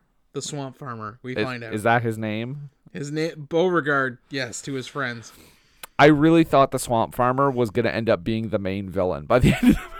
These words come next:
Speaker 2: movie, I thought he was gonna end up trying to kill Roller Gator. <laughs> Uh, but the swamp farmer's in the, in the city now. Um, Beauregard. Uh, Roller Gator does some more raps. Uh, Nathan, do you have any of these raps written down?
Speaker 1: I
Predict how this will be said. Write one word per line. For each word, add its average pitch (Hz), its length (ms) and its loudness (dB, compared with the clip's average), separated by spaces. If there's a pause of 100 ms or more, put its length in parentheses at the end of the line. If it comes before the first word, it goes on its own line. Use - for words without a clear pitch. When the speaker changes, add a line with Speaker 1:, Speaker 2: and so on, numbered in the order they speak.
(120)
Speaker 2:
movie, - 200 -10
I 240 60 6
thought 226 360 0
he 226 140 2
was 160 100 -10
gonna 160 200 0
end - 160 -2
up 175 100 2
trying 139 300 -2
to 135 100 -2
kill 120 300 0
Roller 110 300 0
Gator. - 580 -6
<laughs> - 40 -20 (800)
Uh, 123 80 8
but 123 120 2
the 127 40 -6
swamp 160 280 2
farmer's 127 340 2
in 117 140 -6
the, 110 200 -6
in 104 120 -6
the 101 80 -8
city 98 260 -8
now. 90 240 -6 (420)
Um, 117 600 0 (760)
Beauregard. 80 600 -2 (640)
Uh, 113 300 4 (120)
Roller 135 300 4
Gator 127 240 2
does 113 220 2
some 113 160 -6
more 101 180 -2
raps. - 560 -6 (140)
Uh, 82 480 -8
Nathan, 95 300 -12
do 92 120 -14
you 92 120 -8
have 92 160 -6
any 101 140 -8
of 101 60 -8
these 90 180 -12
raps 95 340 -4
written 101 200 -12
down? 104 320 -6 (560)
Speaker 1:
I 165 180 -2